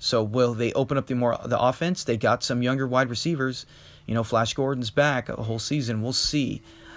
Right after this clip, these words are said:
Um, I think he'll have a better year this year than last year. But just like Brees, how much longer, you know, is, are they gonna be able to hold on? Is this the year? You know, that's what they say with the old quarterbacks. Is this year where you fall off the map? I don't think so. Not with Brady, at least.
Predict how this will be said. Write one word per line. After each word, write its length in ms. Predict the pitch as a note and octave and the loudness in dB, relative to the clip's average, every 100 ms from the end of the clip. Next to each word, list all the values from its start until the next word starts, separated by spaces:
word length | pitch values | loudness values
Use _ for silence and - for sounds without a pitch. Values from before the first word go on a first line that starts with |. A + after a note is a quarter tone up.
| - - | -16 -4
Um, 340 | G2+ G2 - - | -2 -2 -4 -4
I 100 | - | 0
think 200 | A#2+ D#3+ | 2 2
he'll 80 | E3 | 6
have 120 | D3 | 6
a 60 | B2+ | 6
better 160 | C3+ C3+ | 4 4
year 160 | B2 | 0
this 260 | A#2 C3 - | 0 0 0
year 100 | C#3 | -2
than 200 | A2+ G#2+ | 0 0
last 300 | A2+ B2 D3+ | 0 0 -2
year. 220 | D3+ D#3+ - - - - - | -2 -2 -8 -20 -20 -20 -4
But 120 | D3 | 0
just 200 | D#3 C#3+ | 0 2
like 200 | B2+ G#2 | 2 2
Brees, 540 | C3+ C3+ A#2 G#2 - - - - - | 0 0 0 -2 -6 -12 -20 -20 -2
how 160 | A#2+ | 0
much 220 | A#2 A2+ | 0 -2
longer, 400 | B2 A2+ A2 G#2+ G2+ - | -2 -2 -2 -4 -6 -8
you 100 | C3 | -2
know, 180 | G#2+ G#2 - _ _ _ _ _ | -2 -2 -8 _ _ _ _ _
is, 240 | A#2+ A2 | -2 0
are 140 | A#2 A#2 | 0 2
they 120 | A2+ | 0
gonna 120 | A2+ | 0
be 80 | G#2+ | 0
able 80 | G#2 | -2
to 60 | |
hold 240 | G2 A#2+ G#2+ | 0 -2 -2
on? 320 | G2+ - A2 - - | -4 -6 -12 -18 -8
Is 160 | - G#2+ | -4 0
this 200 | C#3 - | 0 0
the 100 | C3+ | 0
year? 400 | B2+ A2+ F#2+ - | 2 0 -2 -4
You 80 | A#2 | -2
know, 60 | |
that's 140 | A2+ - | -2 -2
what 20 | |
they 80 | A#2+ | -2
say 180 | - | 0
with 120 | A#2 A2+ | 0 0
the 60 | |
old 120 | A2 | 0
quarterbacks. 480 | A2+ A#2 G#2 G2+ - - - - | 0 0 0 -2 -6 -12 -20 -10
Is 100 | A2+ | -2
this 220 | C#3+ - | 0 2
year 160 | C#3 C#3 | 2 2
where 100 | B2 | 0
you 100 | A2+ | -2
fall 220 | A2 A2+ | 2 2
off 120 | A2 | 2
the 80 | - | -2
map? 360 | G#2 G#2 F2 - - - - | -2 -2 -4 -10 -20 -20 0
I 120 | C3 | 2
don't 120 | B2 G#2 | 2 -2
think 140 | G#2 | -4
so. 280 | - A2 A2+ - | -4 -4 -6 -4
Not 180 | A#2 G2 | -2 -2
with 140 | - | -2
Brady, 260 | A2+ A2 G2 | -2 0 -2
at 80 | |
least. 320 | E2 F#2+ - | -4 -6 -6